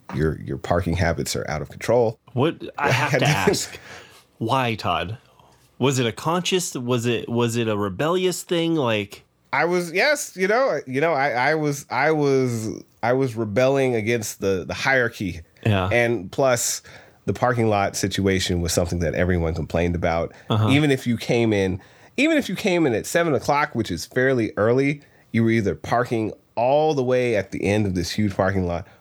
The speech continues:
Speaker 1: or you couldn't park there at all. You had to go park across the street. People were parking at the little islands with the trees and
Speaker 2: Mm-hmm.
Speaker 1: the curbs. It was ridiculous. Meanwhile, the, the high-level leadership,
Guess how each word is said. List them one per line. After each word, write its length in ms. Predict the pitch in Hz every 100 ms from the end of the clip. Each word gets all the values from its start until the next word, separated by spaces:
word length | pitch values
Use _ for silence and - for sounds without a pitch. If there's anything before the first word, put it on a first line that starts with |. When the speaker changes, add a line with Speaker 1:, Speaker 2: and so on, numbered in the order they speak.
| _
Speaker 1:
or 580 | - 143 147 123 110 104 - _ _ _
you 100 | 131
couldn't 240 | 165 127 -
park 240 | 131 120
there 160 | 113 95
at 40 |
all. 220 | 101 101
You 80 | 92
had 120 | 95
to 60 | 90
go 80 | 95
park 400 | - 104 101 - -
across 520 | - - 107 107 -
the 60 | -
street. 480 | - - 98 98 - - - -
People 260 | - 147 131
were 120 | 107
parking 420 | - 131 120 120
at 120 | 98 90
the 60 |
little 300 | 95 95 85
islands 560 | - 113 117 113 110 113
with 180 | 98 87
the 80 | -
trees 600 | - 135 117 113 113 113
and 100 | 120
Speaker 2:
Mm-hmm. 80 | 117
Speaker 1:
the 60 |
curbs. 560 | 110 123 127 120 127 - - - - - -
It 140 | - 160
was 200 | 147 135
ridiculous. 720 | 135 143 185 98 80 - - - _ -
Meanwhile, 800 | 143 240 202 127 113 110 120 151 _ _ _ _ _ _ -
the, 560 | 104 120 117 117 113
the 100 | 104
high-level 600 | 101 151 160 156 143 117
leadership, 720 | 113 185 175 135 113 104 -